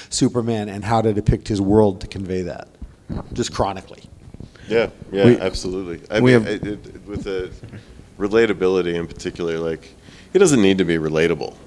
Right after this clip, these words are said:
Speaker 2: Like, we, when we, when we took away his powers and we put him in a T-shirt,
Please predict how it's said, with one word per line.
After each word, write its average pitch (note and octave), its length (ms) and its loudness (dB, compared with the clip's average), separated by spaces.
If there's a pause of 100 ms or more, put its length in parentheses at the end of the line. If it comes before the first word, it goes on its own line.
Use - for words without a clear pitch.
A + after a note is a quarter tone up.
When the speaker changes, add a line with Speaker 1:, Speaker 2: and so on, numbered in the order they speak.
(160)
Speaker 2:
Like, F#2+ 220 2
we, G2+ 220 0
when G2+ 200 2
we, G2 200 4
when G2 220 0
we G2 320 4 (520)
took - 180 2
away G2+ 220 8
his F#2 120 6
powers F#2 460 2
and E2+ 80 -6
we F2 80 -4
put F2+ 180 -4
him F2 140 -2
in E2 60 -4
a D#2+ 80 -6
T-shirt, E2+ 440 -4